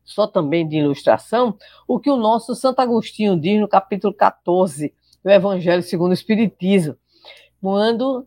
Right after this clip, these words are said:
na mensagem belíssima, A Ingratidão dos Filhos e os Laços de Família, ele diz que a primeira tarefa dos pais,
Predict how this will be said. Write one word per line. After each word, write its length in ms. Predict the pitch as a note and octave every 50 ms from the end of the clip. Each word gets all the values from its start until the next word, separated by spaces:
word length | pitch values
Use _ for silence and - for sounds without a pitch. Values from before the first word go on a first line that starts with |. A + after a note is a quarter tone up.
| _
na 120 | - F#3 F#3
mensagem 760 | F#3+ G3+ F#3+ F#3 - - - D#3+ D3 D#3 C#3+ - D3+ C3 A#2+
belíssima, 760 | A#2+ E3 F3+ E3+ E3 F3 F3+ - - - D3 C3+ C3 - - -
A 140 | C#3 D#3
Ingratidão 680 | E3+ E3 D3+ E3+ F3 E3 - - D3 C3+ C#3+ A3 C4 D4
dos 280 | B3+ C#4+ C4 - - -
Filhos 640 | - - - F3+ F3 E3+ D#3 C#3+ C#3+ C#3 - - _ _ _ _ _ -
e 60 | F#3+
os 120 | F#3 D3 E3
Laços 440 | D#3 C#3+ D3 D3+ D#3 D3+ - D#3+ C3
de 100 | C#3+ C#3+
Família, 640 | - - C#3 B2 C3 C#3+ F3 A#3+ C#4 C#4+ D4+ D4 C#4+ - _ _ _ _ _ -
ele 220 | G#3 A3 A#3 A3+
diz 340 | F3 D3 E3+ F3+ F#3+ F3+ -
que 80 | - F3+
a 80 | E3+
primeira 540 | E3+ - E3+ D#3+ D3 D3+ G3 B3 C4+ C#4+ C#4
tarefa 440 | C#4 D4+ C4 A#3 G#3 F#3 G3 G3+ G3+
dos 220 | F#3 G3 F#3+ -
pais, 580 | - _ - D3+ D3 C#3+ C#3 D3 D#3 - -